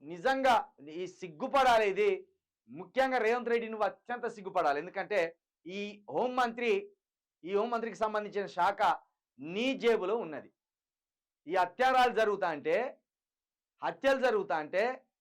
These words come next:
పోలీసులే వీళ్ళ మీద, బాధితుల మీద, లేకపోతే నిందితుల మీద యాక్షన్ తీసుకొని తీవ్రంగా హింసిస్తుంటే నీ దగ్గర ఉన్న హోంశాఖ ఏం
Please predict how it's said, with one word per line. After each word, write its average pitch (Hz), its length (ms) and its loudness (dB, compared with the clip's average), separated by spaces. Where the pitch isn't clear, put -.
పోలీసులే 262 480 2
వీళ్ళ 247 180 0
మీద, 247 160 0
బాధితుల 240 480 2
మీద, 226 180 2
లేకపోతే 220 340 -2
నిందితుల 214 420 -2
మీద 226 160 0
యాక్షన్ 233 500 0
తీసుకొని 233 380 -4
తీవ్రంగా 233 400 -2
హింసిస్తుంటే 170 600 -6
నీ 175 220 -4
దగ్గర 269 300 4
ఉన్న 240 180 0
హోంశాఖ 196 420 -2
ఏం 254 100 -2